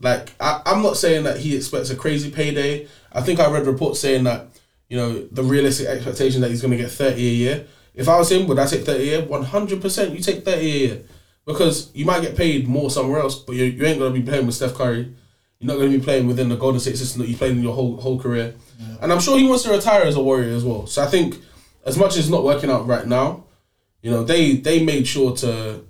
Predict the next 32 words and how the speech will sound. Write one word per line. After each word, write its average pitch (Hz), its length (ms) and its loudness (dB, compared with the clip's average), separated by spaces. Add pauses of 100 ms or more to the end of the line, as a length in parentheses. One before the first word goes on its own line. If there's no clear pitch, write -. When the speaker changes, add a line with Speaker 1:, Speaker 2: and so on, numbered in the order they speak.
(100)
Speaker 1:
get 131 140 -6
off - 160 -4
Jordan 123 260 0
Poole's 135 240 -2
contract. - 680 -6 (560)
They 113 120 -8
brought 123 240 -2
in 127 120 0
Chris 131 220 -6
Paul, 131 180 -2
who's 120 120 0
on, 117 240 -4
who's 120 220 -6
on, 113 280 -6
only 127 140 -2
got 123 140 -4
one 120 180 0
year 117 80 -2
left 113 180 -4
on 107 120 -4
his 131 160 0
Speaker 2:
Mm-hmm. - 100 -6
Speaker 1:
deal. 107 260 -6 (340)
They're 147 140 0
gonna 165 180 4
have 160 180 2
a 135 40 0
bit 139 200 -2
more 131 160 2
flexibility 123 560 -2
in 117 100 -4
there, 107 400 -8